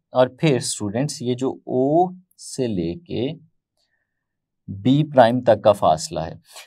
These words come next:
स्टूडेंट्स, इसे हम लोग कह सकते हैं ये हमारी फोकल लेंथ है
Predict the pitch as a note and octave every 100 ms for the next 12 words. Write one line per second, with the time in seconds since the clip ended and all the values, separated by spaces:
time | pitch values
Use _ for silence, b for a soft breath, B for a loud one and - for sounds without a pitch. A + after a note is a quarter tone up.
0 | B B2+ C#3 C#3 C3+ - D#3+ B2+ A#2 G#2
1 | G2+ F#2 F#2+ F#2 A2 B2 A#2 A2+ G2+ F#2
2 | G2+ - G2 F#2 - A#2+ G2 F2 E2 -
3 | F2+ G2 C#3+